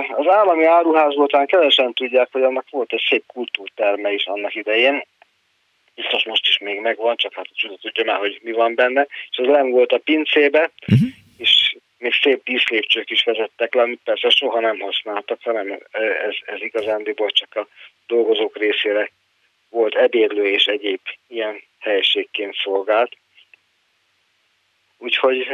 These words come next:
Speaker 1: ö, volt egy pár titok ebbe a, ebbe a állami áruházba. És az ellátásról, amiről szintén
Speaker 2: Igen?
Speaker 1: szó volt.
Speaker 2: Ki-, rákérdeztem,
Speaker 1: Ö,
Speaker 2: igen.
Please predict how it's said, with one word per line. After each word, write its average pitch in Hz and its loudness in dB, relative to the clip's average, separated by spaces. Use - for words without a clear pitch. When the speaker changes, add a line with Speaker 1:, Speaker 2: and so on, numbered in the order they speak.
Speaker 1:
ö, 131 4
volt 135 0
egy - -2
pár 107 2
titok - -10
ebbe 98 -2
a, 95 0
ebbe 98 -6
a 104 2
állami 104 0
áruházba. 95 -4
És - -2
az 147 4
ellátásról, 135 4
amiről 113 0
szintén 131 -2
Speaker 2:
Igen? 135 2
Speaker 1:
szó 101 -4
volt. 123 0
Speaker 2:
Ki-, - 2
rákérdeztem, 117 4
Speaker 1:
Ö, 123 8
Speaker 2:
igen. 123 2